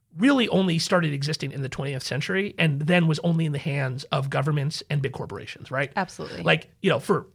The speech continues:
Speaker 1: most of human history, you can only talk to the people who can hear your voice, right? For, you know, hundreds of thousands of years. Um, and then we have the, the written word, but it's written manually. And so you end up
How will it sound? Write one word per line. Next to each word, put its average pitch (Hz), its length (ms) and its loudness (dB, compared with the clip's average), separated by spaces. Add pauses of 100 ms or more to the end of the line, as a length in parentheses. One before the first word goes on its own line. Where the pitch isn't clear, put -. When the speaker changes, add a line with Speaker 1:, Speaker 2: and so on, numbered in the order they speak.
Speaker 1:
most 226 260 2
of 185 60 0
human 180 180 2
history, 151 320 0
you 147 80 -6
can 165 100 0
only 165 200 0
talk 165 180 0
to - 60 -8
the 139 80 -4
people 165 260 -2
who 151 80 0
can 135 140 -6
hear 139 140 -4
your 123 140 -4
voice, - 380 -12 (140)
right? 131 260 -4 (200)
For, 131 200 -8 (240)
you 139 80 -8
know, - 80 -8
hundreds 156 360 0
of 143 60 0
thousands 143 320 -2
of 87 60 -12
years. - 380 -14 (300)
Um, 156 220 4
and 170 100 2
then 170 60 2
we 165 100 4
have 147 140 4
the, 139 180 -4 (220)
the 151 120 -8
written 123 280 -8
word, 202 460 6 (200)
but 147 100 0
it's 131 180 -8
written 147 260 -2
manually. 160 600 4
And 143 120 -2
so - 80 -6
you 143 140 -4
end 151 240 0
up 143 200 -2